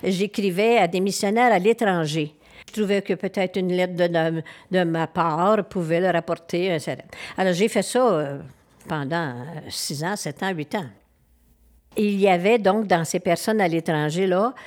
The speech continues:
euh, un frère qui, lui, é-, était, euh, au Québec ici, mais qui donnait des cours de natation aux, aux religieuses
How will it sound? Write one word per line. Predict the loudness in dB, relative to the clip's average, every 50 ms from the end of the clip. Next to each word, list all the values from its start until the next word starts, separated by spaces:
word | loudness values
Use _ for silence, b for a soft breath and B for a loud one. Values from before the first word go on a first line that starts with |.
| B B B B _ -2 2
euh, | 4 4 4 4 2 2 -2 -6 -4 0
un | 2 2 2 2 0
frère | 0 -2 -2 0 2 4 4 4 4 2 0 -4 -8 -12 B B B B B
qui, | -8 -4 -2 0 0 -2 0 0 0 0
lui, | 0 0 0 0 0 0 0
é-, | 0 0 2 2 2 0
était, | -2 -2 0 0 2 2 2 0 0 0 0 0 0 0 -2 -4 -4 -4 -4
euh, | -4
au | -6 -4
Québec | -4 -4 0 0 0 0 0 -2
ici, | -4 -4 -4 -4 -4 -4 -6 -6 B B B B B B
mais | -4 -2
qui | 0 2 2 2
donnait | 4 4 4 4 4 4 2 2
des | 2 2 0 0
cours | -2 -2 0 0 2 0
de | 0 0 0
natation | 0 0 0 0 0 0 0 0 -2 -2 0 0 0 -2 -4 B B B B B B 0 2
aux, | 4 4 4 2 -2 -10 -20 -10 -6 -2
aux | 0 0 2 2 2 2 2 2
religieuses | 2 2 2 2 0 0 -2 -2 -2 0 2 4 6 6 4 4 2 0 2 0